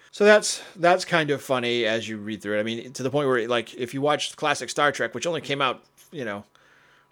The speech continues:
t-, thirteen, twelve, thirteen years after the show, and you're looking at a starship that's traveling at, at, at the speed of light or close to it or faster than in the case of Star Trek,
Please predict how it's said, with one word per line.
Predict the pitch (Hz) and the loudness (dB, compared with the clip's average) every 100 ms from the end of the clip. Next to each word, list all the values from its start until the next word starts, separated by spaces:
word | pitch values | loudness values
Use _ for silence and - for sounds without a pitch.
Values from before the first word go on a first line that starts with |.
| - - | -20 -12
t-, | - - - - - - | -8 -6 -4 -4 -4 -4
thirteen, | 147 139 - 135 117 | 0 0 0 -6 -2
twelve, | 139 135 | 2 2
thirteen | 143 120 120 | 2 -4 -2
years | 127 117 | -2 2
after | 117 120 117 | 2 2 -2
the | 107 | -6
show, | - 147 110 90 90 _ - | -2 0 0 -2 -6 _ -8
and | 107 104 101 98 | -6 -4 -4 -6
you're | 101 | -4
looking | 120 123 123 | -2 -2 -2
at | 101 | -2
a | |
starship | 104 123 113 113 - | -2 0 0 -2 -6
that's | - | -8
traveling | - 110 104 101 95 | -2 -2 0 -2 -4
at, | - _ - | -8 _ -10
at, | 104 - - | -8 -8 -10
at | 113 - _ | -10 -10 _
the | 95 113 | -16 -12
speed | - 117 | -10 -8
of | 104 | -6
light | 104 98 | -4 -4
or | 90 | -4
close | - 143 - | -4 -6 -4
to | 107 | -6
it | 90 | -6
or | |
faster | 90 120 120 - | -4 -2 -2 -2
than | 90 90 | -6 -6
in | 85 | -8
the | |
case | - 92 | -12 -14
of | 95 | -8
Star | 131 | -6
Trek, | 131 95 | -4 -4